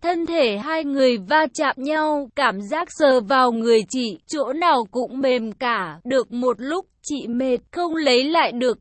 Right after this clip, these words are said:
cái đi ti, ấm ức nằm lên giường thở hồng hộc. Tôi cười cười, quàng tay qua bụng chị, nhẹ kéo chị vào lòng mình. Tay kia vuốt mớ tóc mai của chị hơi rối dính bết trên mặt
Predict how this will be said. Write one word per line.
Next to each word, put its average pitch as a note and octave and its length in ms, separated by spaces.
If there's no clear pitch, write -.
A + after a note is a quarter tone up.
cái A#3+ 220
đi E4 240
ti, D4 480
ấm A#3+ 240
ức F4+ 320
nằm D#4+ 340
lên C#4+ 320
giường B3 320
thở A#3 360
hồng A3+ 200
hộc. A#3+ 260
Tôi F4 260
cười C#4 220
cười, A#3 540
quàng B3 280
tay D#4+ 460
qua D#4 220
bụng B3 380
chị, C4 380
nhẹ C4+ 380
kéo A3+ 300
chị B3+ 300
vào B3 200
lòng A3+ 340
mình. A3+ 480
Tay D#4+ 280
kia D4+ 240
vuốt C#4+ 300
mớ B3 400
tóc F4 200
mai E4+ 360
của C4 260
chị C4+ 220
hơi D4 360
rối A#3+ 300
dính B3 340
bết D#4+ 180
trên E4 240
mặt D4+ 240